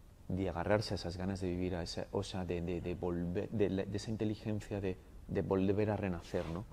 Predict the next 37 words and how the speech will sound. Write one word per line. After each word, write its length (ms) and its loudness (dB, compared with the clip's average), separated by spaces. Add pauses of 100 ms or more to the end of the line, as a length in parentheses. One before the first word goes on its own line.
(300)
A 80 -2
mí 100 4
me, 280 2
me 140 2
gusta 300 2
mucho 300 2
el, 120 4
el, 260 0
el 100 0
animal 320 2
mítico 480 0 (540)
del, 260 2
del 220 4
fénix, 600 -2 (240)
eh, 440 0 (260)
que 120 2
no 100 0
es 40 -6
por 200 -2
mi 80 0
nombre, 280 0 (220)
<laughs> 640 -2
es 100 0
porque 240 6
me, 140 6
me 140 2
encanta 320 -2
ese 140 -4
ciclo 320 0
vital 380 0 (140)
que 140 0
él, 180 0 (340)
que 80 2
él 80 6
hace 180 -2
en 80 2
ese 260 0